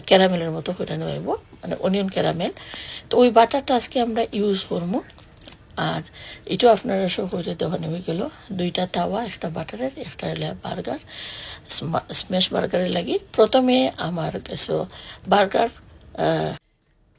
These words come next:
বার্গার প্রেস না থাকাতে হাতের কাছে যা এলা পটেটো স্ম্যাশার দিয়েও এটা খা চালাইলাম। আর বাটার পেপার তো অবশ্যই দিবা,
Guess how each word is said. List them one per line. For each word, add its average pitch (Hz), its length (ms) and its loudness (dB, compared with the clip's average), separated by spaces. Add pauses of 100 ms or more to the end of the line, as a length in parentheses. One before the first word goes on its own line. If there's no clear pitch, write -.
(100)
বার্গার 220 440 0
প্রেস 226 340 2
না 202 180 -4
থাকাতে 196 500 0
হাতের 208 360 0
কাছে 185 340 -2
যা 170 160 0
এলা 165 380 0
পটেটো 196 400 2
স্ম্যাশার 180 560 -2
দিয়েও 160 280 2
এটা 202 260 0
খা 156 180 -6
চালাইলাম। 156 600 -6 (520)
আর 151 160 0
বাটার 208 340 2
পেপার 147 400 0
তো 196 120 -2
অবশ্যই 190 400 0
দিবা, 202 340 -4